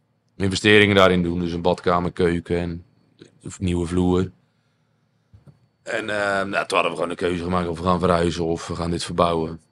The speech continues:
En toen had ik zelf zoiets van, nou ja, de huizenmarkt zit nou op een gegeven moment met een behoorlijke bubbel. Dus ik had zoiets van, dan, eh, doe ik dat liever, eh, verbouwen. Want op het moment dat die huizenprijzen inzakt,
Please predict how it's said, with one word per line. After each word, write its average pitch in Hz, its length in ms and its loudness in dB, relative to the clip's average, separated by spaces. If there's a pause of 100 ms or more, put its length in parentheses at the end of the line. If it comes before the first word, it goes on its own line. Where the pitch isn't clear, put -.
(120)
En - 80 -16
toen 87 120 -6
had 82 80 -6
ik - 60 -10
zelf 82 220 -4
zoiets 80 280 -8
van, 87 120 -8
nou 82 140 -4
ja, 82 180 -8
de 82 60 -12
huizenmarkt 87 640 -4
zit 90 120 -10
nou 90 200 -6
op 87 60 -6
een 87 60 -4
gegeven 90 180 -2
moment 90 220 -4
met 92 100 -6
een 90 120 -8 (100)
behoorlijke 95 460 -2
bubbel. 95 480 0 (480)
Dus - 100 -16
ik - 60 -18
had - 80 -4
zoiets 87 260 -4
van, 90 180 -4
dan, 87 260 -4
eh, 87 160 -4 (120)
doe 92 100 -6
ik 85 60 -12
dat 90 120 -2
liever, 90 600 0
eh, 85 60 -6 (1120)
verbouwen. 98 540 6 (360)
Want 101 200 -8
op 92 60 -4
het 92 80 -6
moment 95 200 2
dat 92 120 0
die 95 100 0
huizenprijzen 90 580 0
inzakt, 85 720 -6